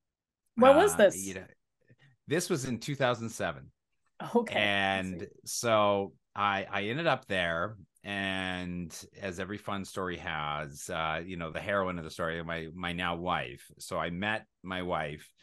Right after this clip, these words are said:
Speaker 2: when I was in China. Uh,
Speaker 1: Oh.
Speaker 2: she is from Russia, however, and she was also there studying Mandarin. Uh, that, uh, led to us deciding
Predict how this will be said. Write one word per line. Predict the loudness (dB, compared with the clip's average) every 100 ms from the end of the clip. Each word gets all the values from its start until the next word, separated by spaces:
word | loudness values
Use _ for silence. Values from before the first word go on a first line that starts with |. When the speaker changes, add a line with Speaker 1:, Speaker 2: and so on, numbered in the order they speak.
| _ _ _ _ -10
Speaker 2:
when | -2 0 2
I | 0
was | -2 -4
in | -8
China. | -8 -8 -8 -8 -10 -10 -6
Uh, | -2 0 0 -2
Speaker 1:
Oh. |
Speaker 2:
she | -6 -6
is | -6 -8
from | -14 -4 0 2 0 -6
Russia, | -4 2 2 2 -4 -4
however, | -6 -6 -6 -6 -8
and | -10
she | -10
was | -10 -10 -2
also | 0 0 -2 -4
there | -4 -6
studying | -6 -8 -6 -8 -8
Mandarin. | -10 -10 -10 -12 -12 -16 _ _ _ _ _ _
Uh, | -4 -2 0 -2 -2 -6 -12 _ _ _ _ _ _ -6
that, | 4 6 6 2 -2
uh, | 2 4 2 0
led | 2 2 0 -6
to | -4 -4 -2
us | 0 0 0 -6
deciding | -12 -4 0 0 -2